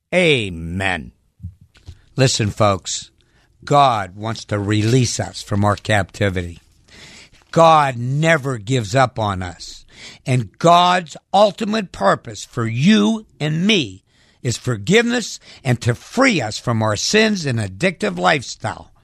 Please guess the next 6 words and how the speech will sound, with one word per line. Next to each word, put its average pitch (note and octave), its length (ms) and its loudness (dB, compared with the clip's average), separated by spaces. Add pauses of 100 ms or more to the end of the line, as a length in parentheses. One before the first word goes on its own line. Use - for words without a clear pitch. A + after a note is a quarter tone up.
(460)
through A#2 140 4
his A2+ 220 4
son, A2+ 340 2
Jesus G2+ 420 -4
Christ. - 560 -4 (960)
God C4 420 4